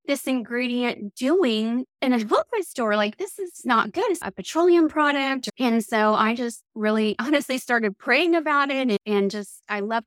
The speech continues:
colloidal silver. I've used colloidal silver for years. And that is really the base of all of my products is colloidal silver because it's completely safe.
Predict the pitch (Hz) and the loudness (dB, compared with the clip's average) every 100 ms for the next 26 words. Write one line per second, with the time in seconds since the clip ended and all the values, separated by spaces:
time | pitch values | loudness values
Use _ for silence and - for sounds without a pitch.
0 | - 247 233 220 214 - 233 233 214 190 | -8 -10 -6 -2 -2 0 -2 0 0 0
1 | 202 220 - - 208 202 196 190 208 202 | -4 -6 -6 -4 0 2 0 -2 -4 -4
2 | 196 - 196 214 214 214 214 196 - 208 | -4 -6 -4 0 0 0 -2 -4 -6 -2
3 | 185 180 185 190 _ _ _ 185 180 185 | 0 0 -2 -6 _ _ _ -8 -2 0
4 | 208 208 - 214 196 196 190 170 165 175 | 0 -2 -6 -4 -2 -2 -2 -4 -6 -6
5 | 220 190 180 175 180 190 208 214 185 - | -8 -6 -6 -6 -4 -4 -4 -6 -8 -6
6 | 214 349 349 - 226 - 233 233 226 220 | -2 -2 -2 -8 -16 -14 -12 -6 -6 -6
7 | - 285 254 196 196 - 214 214 - 208 | -4 -2 0 -2 -4 -6 -6 -6 -8 -8
8 | 202 240 - 196 - - 240 226 226 | -6 -6 -8 -8 -8 -4 0 0 -2